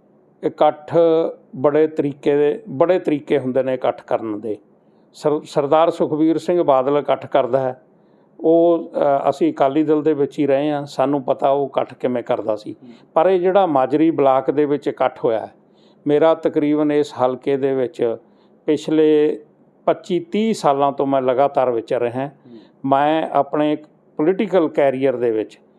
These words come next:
Speaker 1: ਇਹ ਜਿਹੜਾ ਇਕੱਠ ਹੋਇਆ, ਇਹ ਇੱਕ ਨਿਰੋਲ ਸ਼੍ਰੋਮਣੀ ਅਕਾਲੀ ਦਲ ਦੇ ਵਰਕਰਾਂ ਦਾ, ਪੰਥ ਦਰਦੀਆਂ ਦਾ ਇਕੱਠ ਸੀ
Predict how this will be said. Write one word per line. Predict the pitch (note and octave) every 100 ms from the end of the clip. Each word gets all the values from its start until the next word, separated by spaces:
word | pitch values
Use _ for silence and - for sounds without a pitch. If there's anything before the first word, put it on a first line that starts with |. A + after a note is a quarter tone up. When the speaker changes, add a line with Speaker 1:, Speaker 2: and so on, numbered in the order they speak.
| _ _
Speaker 1:
ਇਹ | F3+ G3
ਜਿਹੜਾ | F#3+ F3 F3+
ਇਕੱਠ | E3+ D3 - E3
ਹੋਇਆ, | C#3+
ਇਹ | C#3+ F#3
ਇੱਕ | F3 F3
ਨਿਰੋਲ | C#3+ C3+ C#3 D#3+ F3 F#3 F3+ D3 - - _ _ _
ਸ਼੍ਰੋਮਣੀ | - D3+ D#3+ E3+ E3+ D#3
ਅਕਾਲੀ | D#3+ C#3+ D3+
ਦਲ | D3 D3
ਦੇ | D3
ਵਰਕਰਾਂ | C#3 B2+ - C#3+ C#3+
ਦਾ, | C#3+ D3+ D3+ - -
ਪੰਥ | D#3 E3 E3
ਦਰਦੀਆਂ | C#3+ C3+ B2+ C3+
ਦਾ | C3
ਇਕੱਠ | C3 C3+ B2
ਸੀ | - F3+